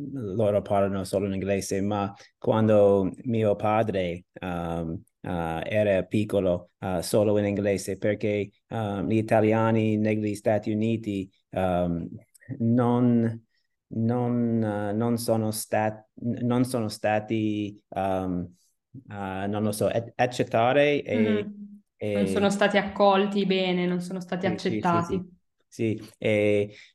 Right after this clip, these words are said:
Speaker 1: eh, mia nonna, ehm, ha voluto noi, eh, ad essere americani,
Speaker 2: Ho
Speaker 1: non
Speaker 2: capito.
Speaker 1: italiano.
Speaker 2: Quindi anche tua nonna parlava sempre inglese?
Speaker 1: Eh, eh, con me, sì,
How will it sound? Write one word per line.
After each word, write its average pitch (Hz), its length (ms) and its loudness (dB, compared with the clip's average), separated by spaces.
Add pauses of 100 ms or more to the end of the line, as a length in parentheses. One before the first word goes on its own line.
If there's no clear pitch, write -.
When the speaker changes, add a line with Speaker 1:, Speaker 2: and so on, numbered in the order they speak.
(260)
Speaker 1:
eh, 101 180 -2
mia 117 200 4
nonna, 110 580 4 (140)
ehm, 92 640 0
ha 110 160 -2
voluto 107 920 2
noi, 107 540 0 (200)
eh, - 100 -16
ad 95 480 0
essere 104 800 2
americani, 107 840 -2 (240)
Speaker 2:
Ho 113 100 4
Speaker 1:
non 110 180 4
Speaker 2:
capito. 90 340 -2
Speaker 1:
italiano. 82 380 -8 (720)
Speaker 2:
Quindi 226 300 4
anche 202 300 6
tua 208 180 4
nonna 208 420 2
parlava 190 480 2
sempre 180 460 -2
inglese? 180 640 -2 (680)
Speaker 1:
Eh, - 380 -4 (380)
eh, 90 300 -4
con 98 220 0
me, 156 380 2 (160)
sì, 117 460 -4